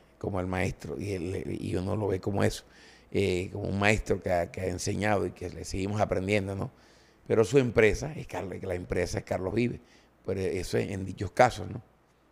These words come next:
Como hay, hay casos de, de, de, de otras cosas que ya las empresas,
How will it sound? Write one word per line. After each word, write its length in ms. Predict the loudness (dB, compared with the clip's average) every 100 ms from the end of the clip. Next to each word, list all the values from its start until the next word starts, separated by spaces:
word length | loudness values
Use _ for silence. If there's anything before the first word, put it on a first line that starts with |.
| _
Como 200 | -6 -4
hay, 140 | -6 -6
hay 140 | -6 -6
casos 520 | -4 -4 -2 -8 -8
de, 160 | -8
de, 180 | -6 -8
de, 200 | -10 -12
de 200 | -6 0
otras 320 | 2 2 -2
cosas 340 | 0 0 0 -2
que 140 | 0
ya 240 | 2 2 0 -14 -10 -2
las 120 | 0
empresas, 680 | 0 0 2 4 2 0